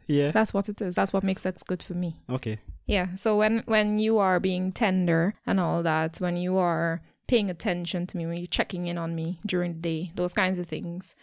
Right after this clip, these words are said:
Speaker 2: that makes it better than if we've had a, a day where our communication was off, or we were
Speaker 1: Mm.
Speaker 2: arguing whole day, and then in the night or in the afternoon or whichever time of day, <laughs> you just all of a sudden proposition me with this. <laughs>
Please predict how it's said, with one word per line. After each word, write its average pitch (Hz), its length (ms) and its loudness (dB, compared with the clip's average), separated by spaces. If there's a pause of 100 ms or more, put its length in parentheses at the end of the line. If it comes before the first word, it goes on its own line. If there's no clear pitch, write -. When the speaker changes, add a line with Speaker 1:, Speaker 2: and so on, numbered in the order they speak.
Speaker 2:
that 214 320 2
makes 214 220 0
it 180 160 0
better 269 420 4 (160)
than 180 500 2
if 202 320 0
we've 208 220 2
had 185 220 2
a, 180 280 2 (140)
a 180 80 2
day 185 340 4
where 180 460 4 (100)
our 185 140 2
communication 185 580 2
was 175 180 0
off, 180 340 2
or 185 100 6
we 180 140 4
were 175 160 4
Speaker 1:
Mm. - 0 -
Speaker 2:
arguing 180 420 4
whole 196 220 4
day, 180 180 2
and 202 160 2
then 170 300 0 (160)
in 214 140 4
the 180 60 0
night 175 300 0
or 180 140 4
in 175 80 0
the 165 120 -2
afternoon 180 520 0
or 175 160 2
whichever 208 580 0
time 175 240 -2
of 170 120 -6
day, 151 280 -4 (320)
<laughs> - 260 -4
you 208 220 2
just 190 160 0
all 160 180 4
of 170 120 0
a - 20 -2
sudden 170 500 -2 (220)
proposition 185 680 -2
me - 340 -8 (140)
with 180 160 0
this. - 540 8
<laughs> - 60 12